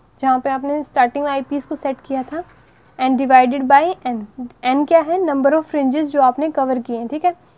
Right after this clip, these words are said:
So, आपने क्या किया, ऐसे में आप एक भी ले सकते हो कि मान लेते हैं ये आपका fringe था,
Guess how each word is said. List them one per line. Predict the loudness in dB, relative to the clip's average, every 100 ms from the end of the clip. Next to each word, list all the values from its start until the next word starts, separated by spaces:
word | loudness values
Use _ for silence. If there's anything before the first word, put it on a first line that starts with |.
| _ _ _ _
So, | -4
आपने | 0 0 -2 -4
क्या | -4
किया, | -4 -8 -10 _ -2
ऐसे | -2 0
में | 0
आप | 0 -2
एक | -6 -2
भी | -2
ले | -2
सकते | -4 -6 -6
हो | -6
कि | -4 -6
मान | -4 -2
लेते | -2 -2
हैं | -2 0
ये | 2
आपका | 2 0 -6
fringe | -4 -6 -6
था, | -8 -10